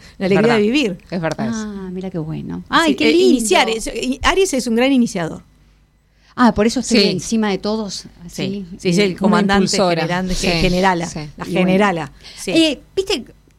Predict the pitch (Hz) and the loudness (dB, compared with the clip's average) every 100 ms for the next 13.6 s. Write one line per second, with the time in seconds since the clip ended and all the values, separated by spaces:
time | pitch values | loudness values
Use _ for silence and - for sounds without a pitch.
0 | _ - 277 370 392 392 349 214 - 190 | _ -2 4 4 4 2 0 -2 0 0
1 | 226 202 185 233 262 196 175 170 214 226 | 0 0 2 2 0 -2 -4 -2 -2 0
2 | 170 160 156 160 151 151 160 180 196 240 | -2 -4 -6 -6 -4 -4 -4 -4 -4 -6
3 | - 302 339 247 - 220 185 240 277 311 | -8 -12 -6 -6 -4 -6 -2 -2 -2 -2
4 | 349 262 247 202 208 226 208 165 165 175 | -2 0 2 2 2 -2 0 0 2 2
5 | 165 165 - 175 208 262 285 226 214 208 | 2 0 -2 -2 -2 0 2 2 0 0
6 | 175 156 147 147 147 135 165 160 359 349 | 2 4 2 0 -4 -8 -8 -6 -4 -2
7 | 330 - 175 - - - 330 349 - - | -4 -10 -16 -20 -20 -2 4 4 2 -6
8 | 294 370 262 269 262 214 208 220 220 208 | 0 2 4 2 2 0 0 0 0 -2
9 | 190 190 - _ - 453 - 233 170 - | -4 -6 -18 _ -8 -6 0 0 0 -4
10 | 247 254 202 180 202 196 175 170 160 165 | -4 -2 -4 -2 -2 0 2 2 2 0
11 | 175 285 370 311 381 381 440 330 - 311 | 0 0 0 -2 -2 -2 -4 -6 -4 -4
12 | 302 - - 262 254 233 269 254 208 226 | -4 -6 -2 0 2 2 0 0 -2 -4
13 | 202 170 170 214 294 | -4 -2 0 0 0